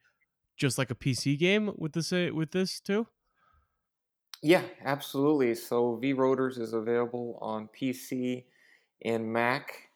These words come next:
Speaker 2: without any V R headset, and you can play just fine. And, and the, this is the reality, uh, is that the V R market is growing, it's healthy, uh, but it's not pervasive everywhere,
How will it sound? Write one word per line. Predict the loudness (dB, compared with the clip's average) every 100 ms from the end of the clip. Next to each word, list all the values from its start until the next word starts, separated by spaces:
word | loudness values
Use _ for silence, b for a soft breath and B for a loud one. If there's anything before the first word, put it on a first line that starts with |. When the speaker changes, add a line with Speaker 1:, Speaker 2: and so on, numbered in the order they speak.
| -20 -12
Speaker 2:
without | -4 -2 2 2 4
any | 2 0 -4 -8 -14
V | -4 0 4
R | 4 2
headset, | -2 -4 -4 -2 -2 -6 -14 -8
and | -6 -4 -4
you | -6
can | -6 -10
play | -6 -2 0
just | 0 -4 -8 -6
fine. | -4 -4 -8 B B B B B -4
And, | 2 4 4 0 -8 -6
and | -2 2
the, | 2 2
this | 0 2
is | 0 0
the | 2
reality, | 4 4 4 4 2 0 0 0 -2 -6 -10
uh, | -4 -2 -2 -4 -8 -2
is | -2 0
that | 0 0 0
the | -4
V | 0 0
R | 0
market | 0 2 2 0 -4
is | -4 -6
growing, | -2 0 0 -4 -4
it's | -6 -6 0
healthy, | 0 2 -2 -4 -8 _ _ _ _ _ -12
uh, |
but | 0 2
it's | 2 2
not | 0 0 -2
pervasive | -4 0 0 0 -4 0
everywhere, | 0 0 -2 -6 -8 -10